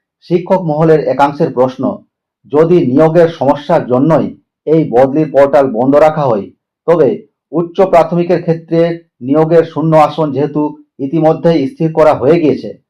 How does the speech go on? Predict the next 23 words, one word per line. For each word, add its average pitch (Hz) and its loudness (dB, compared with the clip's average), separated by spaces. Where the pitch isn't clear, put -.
তাহলে 175 2
ট্রান্সফার 170 0
চালুর 151 2
ক্ষেত্রে 165 -4
কি 202 -4
সমস্যা? 117 -4
মিউচুয়াল 170 2
ট্রান্সফারের 165 0
ক্ষেত্রে 120 -6
এই 165 4
ধরনের 165 2
অসুবিধার 160 0
সম্মুখীন 151 -4
হওয়ার 143 2
আশঙ্কা 135 -2
নেই, 120 -2
তাহলে 170 2
কেন 175 2
তা 180 4
চালু 139 2
করা 139 2
হচ্ছে 135 -4
না? - -8